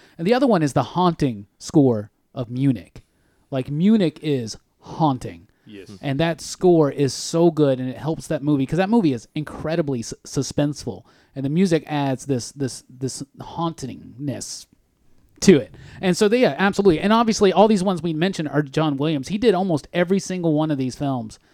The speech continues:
Speaker 1: for Spielberg. Quincy Jones, I know, did The Color Purple, did a great job on that one. And there's a couple others, probably early,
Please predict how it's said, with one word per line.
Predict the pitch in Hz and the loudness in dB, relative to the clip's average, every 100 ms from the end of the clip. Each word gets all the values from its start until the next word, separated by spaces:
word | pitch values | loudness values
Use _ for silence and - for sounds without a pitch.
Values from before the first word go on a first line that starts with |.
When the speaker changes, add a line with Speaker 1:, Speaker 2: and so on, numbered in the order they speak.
| _ _ | _ _
Speaker 1:
for | 170 185 | 0 0
Spielberg. | - 151 135 127 131 | 0 -2 -2 -2 -4
Quincy | 165 208 226 | -2 -2 -2
Jones, | 175 180 170 | -2 -2 0
I | 156 | 0
know, | 151 | 0
did | 151 143 139 | 0 -2 -2
The | |
Color | 151 147 156 | -4 -2 -4
Purple, | 160 120 151 | -4 -4 -4
did | 170 175 | -4 -2
a | |
great | 147 123 | -2 -4
job | - 104 | -6 -8
on | 120 | -8
that | 113 110 | -8 -6
one. | 127 151 _ _ _ - | -6 -6 _ _ _ -4
And | 151 | 2
there's | 175 151 | 2 0
a | |
couple | 160 170 156 | -2 -2 0
others, | 139 139 147 - _ _ | 0 0 -2 -4 _ _
probably | - 151 156 | -2 0 0
early, | 151 151 151 156 | 0 2 2 -2